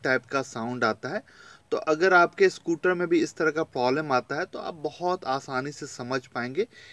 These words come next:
एक बार आप इसे ओपन करके यहीं से चेक कर लीजिएगा कि ये हिल तो नहीं रहा है। अगर हिल रहा है, मतलब आपका कुशन बुश डैमेज हो गया है। और उसके बाद यहाँ पे आप देख सकते हैं इस लिंक बुश को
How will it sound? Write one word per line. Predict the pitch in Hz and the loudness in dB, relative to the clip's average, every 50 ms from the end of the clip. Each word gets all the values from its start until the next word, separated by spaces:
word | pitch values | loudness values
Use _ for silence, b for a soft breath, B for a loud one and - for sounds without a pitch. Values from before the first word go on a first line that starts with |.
| B B - | B B -4
एक | 143 147 135 127 | -4 -2 0 2
बार | 147 143 139 | 4 4 6
आप | 139 135 - | 4 4 2
इसे | 147 135 151 - | -2 -2 0 2
ओपन | 101 123 120 - 147 139 139 | 2 2 2 2 0 -2 2
करके | - 143 131 127 - 123 | 2 2 2 2 0 -2
यहीं | 113 117 131 139 139 | -2 0 0 -2 0
से | 139 147 123 | 0 0 0
चेक | - - 131 123 - | 0 0 -2 -2 0
कर | - 139 127 | 0 0 2
लीजिएगा | 123 123 117 110 117 127 131 180 220 B B B B B B B - | 2 2 0 2 2 2 4 4 0 B B B B B B B -8
कि | - - | -4 -2
ये | 135 131 127 123 127 | 0 2 4 4 4
हिल | 127 123 123 123 123 | 4 4 0 -2 -4
तो | 127 - 151 131 | 0 0 0 0
नहीं | 135 135 131 | 2 2 2
रहा | 127 131 135 | 2 0 0
है। | 156 202 - B B B B B B | -2 -4 -4 B B B B B B
अगर | - 123 131 131 123 | -2 2 2 2 2
हिल | - - 139 143 151 147 | 2 0 0 0 2 4
रहा | 147 151 156 | 4 4 4
है, | 175 214 | 2 0
मतलब | 214 160 135 127 - 143 131 | 0 0 -2 -2 0 0 2
आपका | 127 123 120 120 131 127 | 2 2 2 2 -2 -6
कुशन | - - 120 110 - 139 131 127 127 | -6 -8 -10 -8 -6 -6 -8 -6 -8
बुश | 110 107 120 123 - - - | -6 -6 -4 -6 -6 -6 -8
डैमेज | 127 117 113 113 123 120 113 | -8 -6 -4 -4 -6 -6 -4
हो | 120 120 | -6 -6
गया | 117 120 131 139 160 | -4 -4 -4 -4 -4
है। | 175 170 B B B B B B B 107 | -6 -10 B B B B B B B -2
और | 113 123 | 0 2
उसके | 127 123 - - - | 2 0 0 -6 -6
बाद | 127 135 135 123 113 | 0 2 2 2 2
यहाँ | 107 110 104 110 139 135 | -2 -4 -4 -2 -2 0
पे | 131 135 | 2 4
आप | 127 127 120 | 4 4 4
देख | 113 107 123 127 120 - | 6 6 6 6 6 4
सकते | - 139 123 110 - - 147 | 2 -2 -2 -2 -4 -6 -6
हैं | 156 196 214 - - | -4 -4 -4 -2 -2
इस | 127 120 - - - | -2 -2 -2 -2 -2
लिंक | 131 117 110 113 127 127 120 - | -2 0 0 0 -2 -2 -4 -2
बुश | 117 123 123 - - | 0 0 0 0 -2
को | - 208 214 | -2 -4 -4